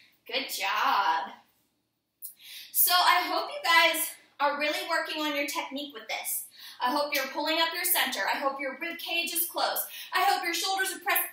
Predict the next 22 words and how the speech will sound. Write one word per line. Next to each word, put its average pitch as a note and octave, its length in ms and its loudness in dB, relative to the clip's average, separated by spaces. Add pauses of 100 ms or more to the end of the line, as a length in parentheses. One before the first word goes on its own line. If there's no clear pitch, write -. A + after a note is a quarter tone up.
up F4 200 4
and D#4 160 -2
back. - 380 2 (300)
I D#4+ 140 6
hope F4 260 0 (240)
you're C#4+ 180 -6
spotting, C#4 960 6 (240)
working E4 300 -2
on D#4 160 0
your D4 100 0
spot. D4+ 400 4 (220)
Find D4+ 400 6
something. C4+ 440 0
Make C4 160 -2
sure D#4+ 160 -2
you're C#4+ 100 -6
whipping D4+ 300 -4
that - 240 2
head C#4+ 180 2
around. C#4+ 320 2
Spot C#4 440 6
it. - 80 2